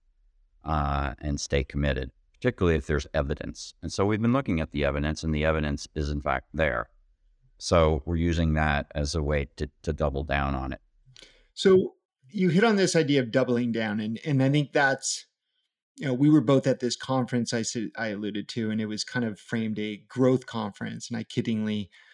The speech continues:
Speaker 2: told some of my peers back at the office, it felt more like a doom and gloom conference in terms of some of the talk tracks. It was like a recession conference. But, you know, the, a big question a lot of people are asking is, is this a time where I should continue to push to say,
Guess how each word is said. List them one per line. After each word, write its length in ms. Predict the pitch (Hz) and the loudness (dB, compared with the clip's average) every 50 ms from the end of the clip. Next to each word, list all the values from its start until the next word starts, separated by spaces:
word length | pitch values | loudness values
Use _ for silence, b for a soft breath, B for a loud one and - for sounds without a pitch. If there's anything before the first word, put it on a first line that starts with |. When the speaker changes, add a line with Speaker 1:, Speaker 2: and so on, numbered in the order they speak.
| b b b - | b b b -4
Speaker 2:
told 280 | - 135 131 127 107 - | 0 2 2 2 2 0
some 160 | - 127 120 | 0 0 0
of 80 | 113 | 0
my 140 | 113 110 107 | 0 -2 -4
peers 300 | - - 127 120 117 95 | -6 -2 -2 -2 -2 0
back 240 | - 113 110 - 117 | 0 -2 -2 -2 -4
at 80 | 110 - | -10 -8
the 80 | 110 | -6
office, 440 | 110 110 113 113 - 117 107 - - | -6 -4 -6 -6 -8 -10 -12 -12 -12
it 80 | 104 - | -12 -8
felt 220 | 117 110 98 95 | -8 -8 -8 -6
more 200 | 117 117 107 107 | -8 -8 -8 -6
like 220 | 107 101 101 - | -8 -8 -8 -8
a 160 | 107 104 101 104 | -8 -10 -10 -10
doom 300 | 113 - 117 113 110 107 | -10 -4 -2 -2 0 0
and 100 | 107 104 | -2 -2
gloom 320 | 117 113 117 117 117 110 | -2 0 0 0 0 0
conference 640 | - - 110 107 107 - - 110 104 110 - - | -2 -6 -10 -10 -10 -14 -14 -14 -12 -12 -12 -12
in 80 | - 104 | -14 -14
terms 260 | - - 107 104 101 | -10 -8 -8 -8 -8
of 80 | 101 - | -8 -6
some 220 | - 120 107 107 | -4 -4 -4 -4
of 60 | 104 | -6
the 80 | 107 101 | -8 -10
talk 340 | _ - 117 113 117 113 - | _ -4 -2 -2 -2 -2 -4
tracks. 400 | - 117 104 104 110 _ - - | -6 -6 -6 -6 -8 _ -14 -16
It 60 | 117 | -14
was 100 | 117 127 | -12 -12
like 140 | 117 - - | -14 -12 -10
a 160 | - 110 104 _ - | -12 -12 -12 _ -8
recession 580 | 131 123 - - 147 143 131 - 135 123 113 - | -6 -6 0 2 2 2 2 2 -2 -4 -4 -6
conference. 560 | - 104 104 110 _ - 98 95 _ - - b b b b b b b b b b b - | -10 -12 -12 -12 _ -14 -14 -14 _ -20 -20 b b b b b b b b b b b 4
But, 260 | 156 143 135 - - - _ _ _ _ _ _ _ _ _ _ _ _ _ _ _ - | 6 6 6 4 2 -10 _ _ _ _ _ _ _ _ _ _ _ _ _ _ _ 0
you 60 | 175 | 4
know, 100 | 165 156 | 4 6
the, 200 | 147 151 151 - | 6 6 4 4
a 100 | - 165 | 4 2
big 280 | 147 117 135 180 180 - | 2 6 4 4 4 4
question 420 | - - 160 151 139 - 151 131 | -2 0 0 0 2 0 -2 -2
a 60 | 123 123 | -2 -2
lot 160 | 123 123 120 | 0 -2 -2
of 80 | 120 | -2
people 240 | - 123 120 120 120 | -4 -8 -6 -4 -2
are 100 | 117 117 | -2 0
asking 560 | 120 120 123 127 127 - - 113 113 113 113 - | 0 0 0 0 -2 -4 -6 -6 -6 -6 -6 -6
is, 400 | 117 120 117 113 117 110 - - _ _ _ - | -6 -4 -4 -4 -4 -6 -8 -14 _ _ _ -4
is 220 | 131 135 123 123 123 | -4 -2 -2 2 4
this 240 | 151 165 160 - | 4 4 4 2
a 40 | 180 | -2
time 400 | - - - - 127 143 147 143 | -6 -6 -8 -6 -4 -4 -4 -4
where 160 | 131 127 123 | -2 -2 0
I 120 | 123 120 120 | 0 -2 -2
should 260 | 120 - 120 117 _ | -4 -6 -8 -10 _
continue 540 | - 117 113 107 - - - 123 127 127 123 | -8 -6 -6 -6 -8 -6 -6 -4 -2 -2 -4
to 80 | 117 | -4
push 380 | 87 _ - 123 120 113 - - | -6 _ -6 -6 -6 -6 -6 -12
to 80 | - 110 | -12 -10
say, 360 | - - 113 107 98 98 | -8 -6 -4 -4 -4 -6